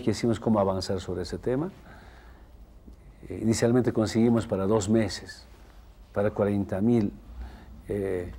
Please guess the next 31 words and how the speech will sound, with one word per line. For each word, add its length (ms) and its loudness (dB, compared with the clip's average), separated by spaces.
eh, 220 -10
empleos. 680 0
Posteriormente, 680 4
gracias 220 2
a 80 0
la 40 -2
negociación, 600 -4
conseguimos 420 -2
para 220 -4
más 320 -4
de 60 0
dos 200 -2
años, 320 2
pero 120 0
no 80 4
solamente 400 2
para 240 0
cuarenta 420 -2
mil, 240 0
sino 260 -2
para 280 -2
más 180 0
de 120 -2
cien 300 -6
mil. 160 -6
Eh, 680 -6
eh, 280 -12
aunque 320 2
no 120 6
prometemos 520 0
esto. 340 -6